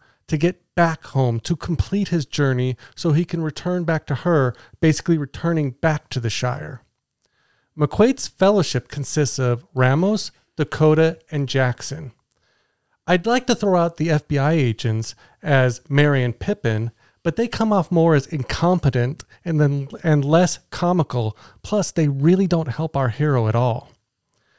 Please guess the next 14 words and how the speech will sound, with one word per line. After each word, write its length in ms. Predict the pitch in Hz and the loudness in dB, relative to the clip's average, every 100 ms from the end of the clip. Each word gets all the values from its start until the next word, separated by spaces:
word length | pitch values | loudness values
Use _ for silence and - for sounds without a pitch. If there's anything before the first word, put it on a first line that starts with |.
| _ _ | _ _
For 140 | 151 | 0
Gandalf, 680 | 127 147 196 190 117 110 113 - - - | 4 4 6 6 4 4 0 -10 -20 -20
I'm 180 | - 214 | -4 0
gonna 140 | 233 | 2
go 160 | 180 165 | 2 2
with 160 | 160 - | 2 -2
Dakota. 640 | 127 - 139 120 110 - - _ _ _ _ _ _ | -6 0 2 2 -2 -6 -20 _ _ _ _ _ _
He's 340 | - 220 226 | 0 0 2
got 340 | 185 175 160 - | 2 2 2 0
the 100 | 143 | 0
years 560 | 131 165 165 151 143 - | 2 4 4 2 -4 -6
and 140 | 147 139 | -2 0
the 60 | |
wisdom. 600 | 123 131 131 110 135 123 | 2 4 2 0 -8 -8